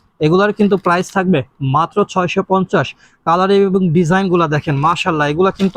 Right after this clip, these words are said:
অনেক সুন্দর সুন্দর থাকবে। পুরা হাতাতেও কিন্তু আপনারা কাজ পেয়ে যাচ্ছেন, কলারের কাজটা অসম্ভব সুন্দর, গর্জিয়াস এমব্রয়ডারি কাজ থাকবে। এগুলার প্রাইস থাকবে মাত্র ছয়শো পঞ্চাশ। আরেকটি পাঞ্জাবি দেখাচ্ছি দেখেন, মাশাআল্লাহ, এটাও কিন্তু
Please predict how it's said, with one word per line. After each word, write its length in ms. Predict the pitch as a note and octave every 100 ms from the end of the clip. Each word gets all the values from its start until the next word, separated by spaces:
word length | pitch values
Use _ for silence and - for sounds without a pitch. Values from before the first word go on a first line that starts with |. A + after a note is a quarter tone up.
| F#3+
অনেক 140 | F#3+ -
সুন্দর 260 | F3+ F3+ -
সুন্দর 200 | F#3 E3+ -
থাকবে। 220 | C3+ B2 - _ -
পুরা 200 | - F3+ E3+
হাতাতেও 380 | F3+ F3+ E3 F#3
কিন্তু 160 | G3 F#3+
আপনারা 280 | F3+ F3+ F3 E3
কাজ 120 | D#3
পেয়ে 180 | - E3
যাচ্ছেন, 260 | D#3 - D#3 -
কলারের 300 | E3+ F3+ F#3
কাজটা 280 | F3 - E3+ E3
অসম্ভব 360 | - G3+ F#3 F3+ -
সুন্দর, 200 | F3 D#3 D3
গর্জিয়াস 380 | E3 D#3 F#3 -
এমব্রয়ডারি 360 | E3+ D#3+ D#3+ D3
কাজ 100 | D#3 -
থাকবে। 200 | D3 C3 B2+ _ - -
এগুলার 240 | D#3+ F3+ D#3
প্রাইস 200 | F3+ F3+
থাকবে 180 | G3+ F3+ E3+
মাত্র 160 | D#3+ G3 -
ছয়শো 300 | F#3 F3 F#3+ G3+
পঞ্চাশ। 340 | G3+ G3+ C#3 - G3+ A3 E3 A#2+ - - - - - - - - - - - G#3 F#3 D#3+ D3 E3+
আরেকটি 320 | F#3 - G#3 G3+ _ _ -
পাঞ্জাবি 320 | F3+ F#3+ F#3 E3+
দেখাচ্ছি 300 | D#3 E3 - F#3 D#3
দেখেন, 200 | E3+ D#3+
মাশাআল্লাহ, 440 | E3 - D3+ C3+ - _ _ -
এটাও 220 | D3+ G3 F#3+
কিন্তু 160 | G3+